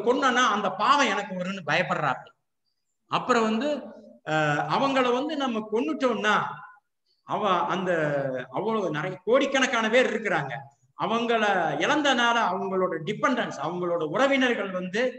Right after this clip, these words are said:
அஹ், அவங்கள வந்து எல்லாம் அவங்க துயருற்றுவாங்க,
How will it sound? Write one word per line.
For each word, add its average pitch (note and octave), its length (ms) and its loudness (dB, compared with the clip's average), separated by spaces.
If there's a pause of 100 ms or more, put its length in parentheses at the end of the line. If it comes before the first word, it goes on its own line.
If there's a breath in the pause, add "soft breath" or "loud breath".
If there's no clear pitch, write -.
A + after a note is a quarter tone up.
(640)
அஹ், A#2 800 -2
அவங்கள F#3+ 380 -2
வந்து G#3 240 -2
எல்லாம் G#3 480 0
அவங்க F3 220 -6 (100)
துயருற்றுவாங்க, G3+ 680 0